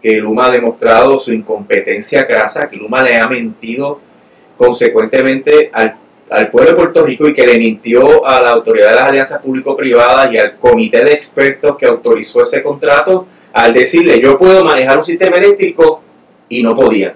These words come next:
y no tenía la capacidad ni operacional ni financiera. Así que el, el detalle ahora es que si se decidiese extender el contrato por parte del gobernador, porque es el que va a de-, decidir eso,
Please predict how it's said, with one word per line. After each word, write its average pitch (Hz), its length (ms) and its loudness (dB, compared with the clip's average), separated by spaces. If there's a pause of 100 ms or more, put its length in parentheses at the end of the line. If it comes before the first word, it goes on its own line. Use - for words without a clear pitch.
(140)
y 120 100 -8
no 147 140 0
tenía 135 200 2
la 120 120 0
capacidad 131 680 -2
ni 120 640 -6
operacional 123 680 0
ni - 80 -6
financiera. - 540 -10 (600)
Así 135 340 0
que 131 420 4
el, 127 520 -2
el - 160 -2
detalle 143 500 2
ahora 196 400 6
es 175 380 0 (520)
que 127 680 2 (240)
si 143 300 -8
se 135 540 0
decidiese 131 1300 0
extender 127 880 -2
el 165 160 -2
contrato 117 800 -2
por - 160 -8
parte - 300 -4
del 170 140 2
gobernador, 117 500 2
porque 113 220 -2
es 117 120 2
el 170 120 0
que 196 140 0
va 175 180 4
a 190 40 4
de-, 160 180 2
decidir 165 460 0
eso, - 260 -4